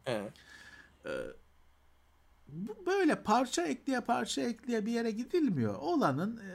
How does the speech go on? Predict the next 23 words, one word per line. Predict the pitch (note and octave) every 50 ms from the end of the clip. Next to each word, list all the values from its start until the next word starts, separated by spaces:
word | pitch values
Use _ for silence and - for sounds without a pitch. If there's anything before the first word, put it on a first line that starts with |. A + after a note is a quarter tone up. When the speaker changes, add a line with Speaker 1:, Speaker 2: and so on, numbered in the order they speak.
| F#3+ F3 E3
Speaker 2:
e, | F#3
şey | - - D4+ A#3+
yap, | D3+ A#2 A2+ - - - _ -
o, | - A3+ A#3 - - - -
o | C4+ G3 F3+
dünyayı | G3+ G#3+ A3 A#3+ B3+ B3+ B3+ B3 B3+ C4 C#4 D4
kullan. | D4 - F3+ C#3+ A#2 A2+ B2+ - - - - - - _ _ _ _ _ _ _ _ _ _ _ _ _ _ _ _ _ -
Warhammer | C3+ B2 C#3+ F#3 G3+ G#3+ A#3 A#3 B3 B3 A3+
kırk | - - B3+ - - -
bin | C4 A#3 G#3+
de | G#3+ E3+
biraz | D#3 C#3+ A#2+ A2+ G2+ A2+
öyle. | G#2+ G2 F#2 F2 E2 G#2+ - - -
O | - D3
kadar | - G#3+ G3+ G3 G3+ -
Speaker 1:
O | -
da | -
öyle. | A2 G#2 G2+ G#2+ A#2+ C3 _ _ _ _ _ _ _ _ _ _ _ _ - - _ _ _ - - _ _ _
Speaker 2:
pencere | - E3 D#3+ F3 F3 F3 F3 G3 F#3+ F#3+ F#3+ E3+ E3
büyük | G3 B3+ F4+ F4+ - - -
ki | - C3 G2+ - - - - - _ _ _ _ _ _ _ _ _ _ _ _ _ _ _ _ _ _ _ _
çok | - - C4 D4+ C#4+ - -
fazla, | - F#3 C3+ C3 - -